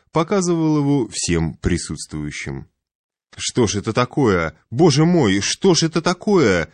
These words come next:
в недоумелом смятении шептала, опустя руки, пораженная старушка. «Не расточается. И в самом деле не расточается.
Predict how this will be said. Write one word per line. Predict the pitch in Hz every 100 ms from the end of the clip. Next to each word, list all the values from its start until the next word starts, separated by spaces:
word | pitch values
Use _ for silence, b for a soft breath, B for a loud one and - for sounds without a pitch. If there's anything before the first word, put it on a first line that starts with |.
| b
в | 101 107
недоумелом | 117 113 107 113 110 107 98 95 92
смятении | - 117 127 - 160 147 120
шептала, | - 98 - 117 110 101 98 _
опустя | - 101 104 - 104 92 95
руки, | 113 113 85
пораженная | 87 87 85 87 82 82 82
старушка. | - 90 85 78 - 76 67 _ _ _ _ _ _ _ _ _
«Не | 101 117 113
расточается. | 107 - 107 - 107 95 85 - 92 87 - _ _ -
И | 120 123 120
в | 104
самом | - 139 135 131
деле | 131 131 117 104 95 -
не | 120 131
расточается. | 120 - 120 - 123 104 90 - - 82 80